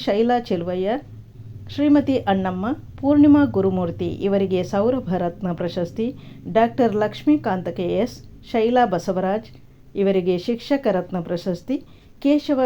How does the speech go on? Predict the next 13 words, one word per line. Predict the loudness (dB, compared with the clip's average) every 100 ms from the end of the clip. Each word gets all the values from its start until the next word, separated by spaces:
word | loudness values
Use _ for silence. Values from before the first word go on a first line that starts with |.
| 0
ಶಕ್ತಿನಗರ | -2 -6 -2 0 0 0 0 -2 -4 -10 -20 -20 -2
ಯಕ್ಷಗಾನ | -2 0 0 2 2 0
ಶ್ರೀ | -4 -6 -8
ಪ್ರಶಸ್ತಿ | -6 -6 -4 -6 -6 -10 -20 -20 -6
ಮತ್ತು | -4 -2 0 0 2
ಎ | 2 2
ವಿಜಯಕುಮಾರ್ | 0 0 0 0 -2 0 2
ಅವರಿಗೆ | 2 0 0 0
ಗಾಯನ | 2 2 4 2 0
ಶ್ರೀ | -2 -2 -2
ರಾಜ್ಯ | -2 -2 -4
ಪ್ರಶಸ್ತಿ | -4 -4 -4 -6 -4 -6 -6
ಸ್ವೀಕರಿಸಿದರು. | -8 -6 -4 -4 -4 -4 -2 -2